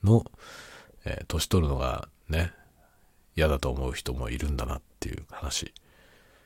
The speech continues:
もう何歳だからとかってあんまり思ったことないんだよね、僕。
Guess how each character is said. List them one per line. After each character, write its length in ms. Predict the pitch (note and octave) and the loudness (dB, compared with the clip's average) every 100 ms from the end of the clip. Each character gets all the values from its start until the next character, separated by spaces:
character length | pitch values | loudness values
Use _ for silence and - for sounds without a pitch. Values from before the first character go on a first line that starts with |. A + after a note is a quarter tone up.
| _ _ _ _ _ _ _ _ _ - - _ _ _ _ _ _ _ _ _ _ _ _ - | _ _ _ _ _ _ _ _ _ -20 -20 _ _ _ _ _ _ _ _ _ _ _ _ -6
も 300 | E2 D#2+ G#2+ | 2 6 6
う 20 | |
何 220 | D2 D#2 F2 | 6 4 4
歳 200 | - B1+ | 2 2
だ 100 | - | 0
か 100 | - | 0
ら 140 | - | -2
と 120 | - | -4
か 80 | - | -6
っ 60 | - | -2
て 100 | - | 0
あ 20 | |
ん 40 | |
ま 80 | F2 | 0
り 60 | D2 | 0
思 120 | - | 0
っ 20 | |
た 100 | - | 0
こ 60 | - | -4
と 100 | D2 | -2
な 100 | E2 | -2
い 40 | |
ん 40 | |
だ 80 | B1+ | -2
よ 60 | - | -8
ね、 60 | - | -10
僕。 260 | - D2+ | -14 -16